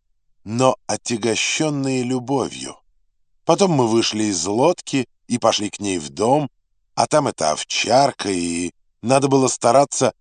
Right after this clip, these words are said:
чтобы никто не проснулся. И, наконец, я ушел к себе в отель, неудовлетворенный, усталый от споров, хотя она и была права. Но зачем тогда эта дурацкая эмансипация,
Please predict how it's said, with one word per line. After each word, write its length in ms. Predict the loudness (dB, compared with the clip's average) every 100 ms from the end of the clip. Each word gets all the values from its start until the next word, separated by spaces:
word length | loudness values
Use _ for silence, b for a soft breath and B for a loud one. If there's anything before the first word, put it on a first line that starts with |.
| -10
чтобы 420 | -6 0 2 2
никто 360 | 0 -2 -2 0
не 140 | 0
проснулся. 840 | 0 0 0 0 0 -2 -6 -10 -16 _ _ _ _ _ _ -6
И, 100 | -2
наконец, 480 | -2 0 0 0 0
я 140 | 2
ушел 320 | 2 2 0
к 80 | -2
себе 320 | -6 -2 0
в 60 | 2
отель, 420 | 0 2 0 0 _ _ _
неудовлетворенный, 1400 | -4 0 0 0 0 -2 -4 -4 0 2 2 2 0 -2 _ _ -4
усталый 640 | -4 0 4 4 4 2
от 80 | 0
споров, 640 | -6 -4 2 4 4 0 -6 _ _
хотя 360 | -2 0 2 2
она 180 | 2
и 80 | 0
была 280 | 2 0 0
права. 500 | 0 2 4 2 2 _ _ _ _ _ _ _ _ -6
Но 140 | -2
зачем 360 | -2 -2 -2 -4
тогда 280 | -6 -2
эта 200 | -2 -2
дурацкая 500 | 0 2 2 0 -4
эмансипация, 960 | -4 -4 -4 -8 -2 -2 -2 -2 0 -2